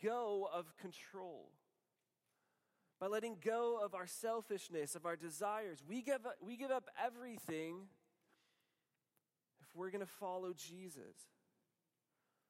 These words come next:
And you know, this world, this world teaches us that control in this world is something that you should chase after.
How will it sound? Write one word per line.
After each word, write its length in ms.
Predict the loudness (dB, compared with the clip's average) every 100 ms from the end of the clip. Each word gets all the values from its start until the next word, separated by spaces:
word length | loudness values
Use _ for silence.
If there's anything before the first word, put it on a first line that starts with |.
| _ _ _ _ -2
And 80 |
you 60 | 4
know, 100 | 4
this 220 | 2 -2
world, 400 | 0 4 6 4 0 -20 -20 _ _
this 160 | -10 -8
world 280 | 0 0 0
teaches 520 | -2 -2 -2 -2 2
us 500 | 4 4 2 -2 -6 -12 _ _ _ _ _ _ -2
that 160 | -2 0
control 920 | -4 -4 -6 2 6 6 6 2 0 -2
in 100 | 0
this 200 | 0 0
world 180 | 0 0
is 80 | 0
something 240 | 0 0
that 140 | -2 -2
you 80 | -4
should 200 | -8 -4
chase 320 | -4 -2 0
after. 520 | 0 -2 -10 -12